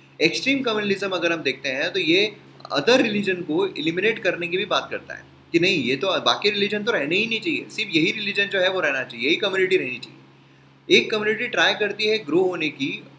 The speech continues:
और सोशियो इकोनॉमिक advantage grow करने की on the cost of other community, दूसरे community के cost के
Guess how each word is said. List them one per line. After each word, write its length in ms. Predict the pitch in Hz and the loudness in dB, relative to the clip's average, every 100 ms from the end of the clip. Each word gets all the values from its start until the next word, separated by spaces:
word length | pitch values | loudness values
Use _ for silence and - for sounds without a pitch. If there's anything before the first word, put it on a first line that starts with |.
| - 170 | -6 2
और 360 | 214 147 - | 4 4 0
सोशियो 360 | - 156 156 202 | -2 -2 2 0
इकोनॉमिक 340 | 196 190 190 | 0 -2 0
advantage 460 | 165 156 170 190 - | 0 0 -2 -4 -4
grow 140 | 156 185 | 0 0
करने 340 | 165 131 131 | 0 -4 -4
की 240 | 123 185 220 - 131 | -6 -8 -10 -10 -4
on 220 | 185 240 | -2 -2
the 80 | 240 | -4
cost 340 | - 170 170 220 | -2 -2 0 -4
of 300 | 226 - 143 | -6 -6 -4
other 240 | 147 202 208 | 2 2 2
community, 600 | 160 147 143 131 156 147 - - - - - | -2 -2 -2 0 0 0 -4 -16 -20 -20 0
दूसरे 280 | 156 165 254 | 2 4 0
community 420 | 214 202 185 180 | 0 0 0 -2
के 120 | 196 214 | -4 -4
cost 400 | - 147 147 | -4 -4 -4
के 60 | 202 | -8